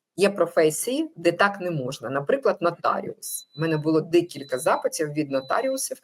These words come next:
і там не можна. Якщо ти нотаріус, ти не маєш права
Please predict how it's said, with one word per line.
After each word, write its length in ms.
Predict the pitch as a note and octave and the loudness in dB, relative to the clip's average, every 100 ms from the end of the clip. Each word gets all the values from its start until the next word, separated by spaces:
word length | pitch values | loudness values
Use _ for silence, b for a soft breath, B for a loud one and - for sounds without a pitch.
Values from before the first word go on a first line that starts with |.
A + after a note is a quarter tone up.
| B B B B | B B B B
і 120 | G3+ | -2
там 320 | G3+ A3 G#3 | 4 6 6
не 100 | G3+ | 4
можна. 540 | G#3 F3+ B2+ - A#2+ - - | 4 2 0 -4 -8 -8 -8
Якщо 240 | C#3+ G3 | 0 0
ти 120 | G3 | 2
нотаріус, 760 | D3+ D#3 D#3 B3 D#4+ B3 D#3+ - | 2 2 4 4 6 4 0 -2
ти 120 | F#3 | 2
не 220 | F#3+ G#3+ | 4 6
маєш 340 | G3+ D3 C#3 - | 6 4 0 0
права 520 | - A3 A#3+ C#3 | 0 2 2 0